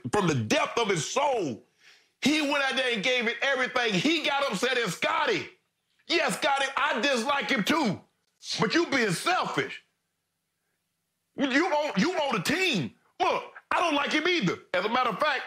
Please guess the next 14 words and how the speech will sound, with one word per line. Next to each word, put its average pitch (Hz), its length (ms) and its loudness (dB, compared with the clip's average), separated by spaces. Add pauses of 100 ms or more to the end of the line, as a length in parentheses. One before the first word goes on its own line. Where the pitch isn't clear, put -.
(140)
I 262 140 4
don't 233 100 2
really 233 140 0
like 226 200 0
Jerry 226 200 0
Reinsdorf 240 640 0
either. 247 320 0 (240)
But 165 380 0 (880)
we 202 200 2
gotta 214 220 0
win 294 240 0
this 180 200 -2
thing." 101 340 -2 (760)
And, 185 420 2